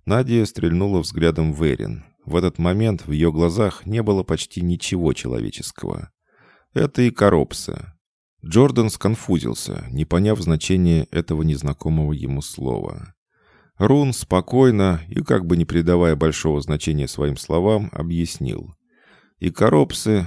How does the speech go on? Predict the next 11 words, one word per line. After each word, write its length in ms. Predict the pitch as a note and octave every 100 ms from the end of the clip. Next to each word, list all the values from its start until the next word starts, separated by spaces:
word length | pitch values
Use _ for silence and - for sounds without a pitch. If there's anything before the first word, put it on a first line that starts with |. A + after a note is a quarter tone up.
| F2+
это 240 | - -
летучие 480 | G2+ G#2 G#2+ - G#2+
мыши, 500 | A2 E2+ - G1+ G1+ -
природа 380 | F2+ G2+ B2 G2+
которых 500 | F#2+ F2+ G2 E2 -
изменилась 580 | D2+ E2 F2+ F#2+ F2+ -
под 140 | D2+
воздействием 640 | C2+ C#2 E2+ D#2+ - D2 C#2+
мерзкой 440 | F2 E2 - D2
стригойской 640 | - - B1+ D2+ - D2
крови». 520 | C2+ - B1 G1+ G1+